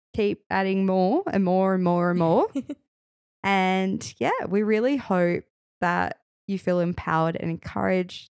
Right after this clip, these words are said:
Speaker 1: to cut down on your expenses.
Speaker 2: Yeah. And we are actually thinking about creating a safe spend substitute worksheet for you.
Speaker 1: Yep.
Speaker 2: So,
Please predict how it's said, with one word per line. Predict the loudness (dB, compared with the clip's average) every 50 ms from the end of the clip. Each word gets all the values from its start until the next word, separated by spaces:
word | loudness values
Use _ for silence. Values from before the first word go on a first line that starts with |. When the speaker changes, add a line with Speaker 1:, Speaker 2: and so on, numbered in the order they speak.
| _ _ -16
Speaker 1:
to | -16
cut | -12 -10 -12 -12 -8
down | -6 -6 -6 -6 -6
on | -8 -10
your | -12 -12
expenses. | -14 -16 -18 -10 _ -4 -4 -2 -2 -4 -6 -6 -4 -4
Speaker 2:
Yeah. | -4 -4 -4 -4 -6 -10 -14 -14 _ _ _ _ _ -6
And | -4 -2 0 0
we | 0 0 2 2 0
are | 2 0 2 0 0
actually | -2 -2 -4 -2 -2 -2
thinking | -2 -2 -2 -4 -4 -2 -2 -2 -2 0
about | 0 0 -2 -4 -4 -10
creating | -8 -4 -2 0 0 0 0 0 0 0 -2 -2 -2 -4 -6 -8 -12 _
a | -8 -4
safe | -4 -2 -2 0 0 -2 -2 -2
spend | -4 -4 -4 -4 -4 -4
substitute | -4 -6 -6 -6 -8 -4 -4 -4 -4 -4 -4
worksheet | -2 -2 -4 -4 -6 -10 -8 -6 -6 -6 -8 -10
for | -10 -8 -6
you. | -6 -6 -6 -6 -6 -6
Speaker 1:
Yep. | -6 -4 -4 -4 -6 -8 _ _
Speaker 2:
So, | -4 -2 0 2 4 4 2 2 0 0 -2 -4